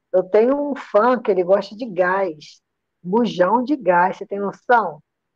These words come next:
Ele gosta de bujão de gás, ele fica gás, combustível, gasolina, óleo diesel.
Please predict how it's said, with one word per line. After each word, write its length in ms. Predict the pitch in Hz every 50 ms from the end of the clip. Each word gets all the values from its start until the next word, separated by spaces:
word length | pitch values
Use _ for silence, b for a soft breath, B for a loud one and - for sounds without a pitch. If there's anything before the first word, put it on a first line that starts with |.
| _ _ _ _ _
Ele 100 | - 175 170
gosta 320 | 170 190 196 196 - 214
de 180 | 190 190 208 214
bujão 520 | 208 214 277 285 226 - - 196 240 302 311
de 80 | 269 190
gás, 200 | 180 185 175 175
ele 100 | 190 196
fica 280 | - 208 - 202 185
gás, 460 | 165 165 185 185 190 190 180 175 180 -
combustível, 720 | - 185 185 180 185 180 - - - 196 202 185 160 165
gasolina, 760 | 160 185 175 180 175 170 180 175 165 180 196 196 185 170 170 170
óleo 200 | 180 190 196 190
diesel. 640 | 160 147 156 180 208 208 196 165 151 160 165 165